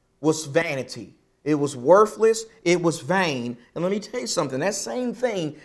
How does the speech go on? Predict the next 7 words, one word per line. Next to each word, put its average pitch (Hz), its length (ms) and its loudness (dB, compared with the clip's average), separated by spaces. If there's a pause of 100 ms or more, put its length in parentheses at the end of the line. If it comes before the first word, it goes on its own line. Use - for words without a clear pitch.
that 165 140 2
Solomon 226 580 -2
discovered 185 680 -2
thirty-five 214 840 2
hundred 208 360 -8
years 226 380 -6
ago 233 460 -2